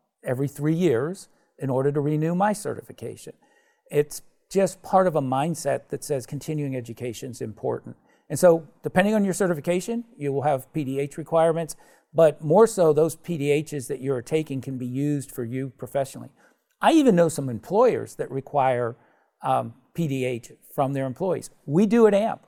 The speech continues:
All of amp's employees are required to take thirty-two hours of P D H a year,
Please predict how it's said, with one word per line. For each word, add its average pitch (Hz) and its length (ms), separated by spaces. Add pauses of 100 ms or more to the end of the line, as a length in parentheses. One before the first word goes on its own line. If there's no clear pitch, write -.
(100)
All 175 280
of 208 200
amp's 175 300
employees 165 540
are 139 60
required 147 540
to 156 60
take 180 360
thirty-two 175 500
hours 135 400 (300)
of 131 220
P 151 140
D 143 160
H 131 200
a 131 40
year, 139 320